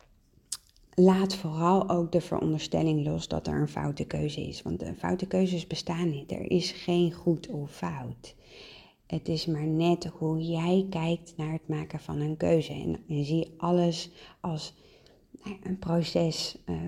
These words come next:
van inzicht, van leren. In plaats van,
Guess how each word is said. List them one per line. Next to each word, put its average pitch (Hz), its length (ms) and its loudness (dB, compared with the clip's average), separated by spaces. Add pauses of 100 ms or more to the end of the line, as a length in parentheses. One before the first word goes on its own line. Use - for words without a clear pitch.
(240)
van 170 180 -2
inzicht, 175 600 2
van 156 220 -2
leren. 156 720 -2
In 160 120 -4
plaats 160 300 -6
van, 78 320 -4